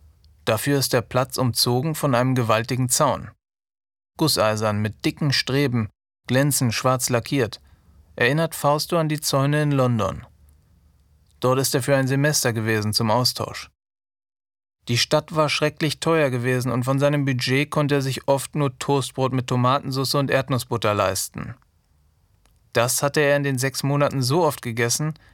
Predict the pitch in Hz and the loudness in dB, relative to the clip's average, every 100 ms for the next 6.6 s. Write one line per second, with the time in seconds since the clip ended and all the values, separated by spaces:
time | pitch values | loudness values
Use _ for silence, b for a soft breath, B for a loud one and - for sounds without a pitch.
0 | b 123 160 143 143 151 185 175 165 147 | b -2 2 2 2 2 2 0 0 0
1 | 156 165 151 147 147 123 123 131 - - | 0 0 0 2 2 2 0 -2 -10 -6
2 | - 127 110 101 98 90 - - - _ | -4 -2 -2 0 -2 -2 -6 -8 -20 _
3 | _ _ _ _ _ _ _ _ - 113 | _ _ _ _ _ _ _ _ -2 0
4 | 120 120 127 - - 131 117 131 135 131 | 2 2 0 0 -4 0 2 2 0 -2
5 | 123 117 123 120 120 - 160 139 113 117 | -2 -2 -2 -2 -2 0 2 2 0 0
6 | 110 110 107 113 110 104 | 0 0 -2 -2 -2 -6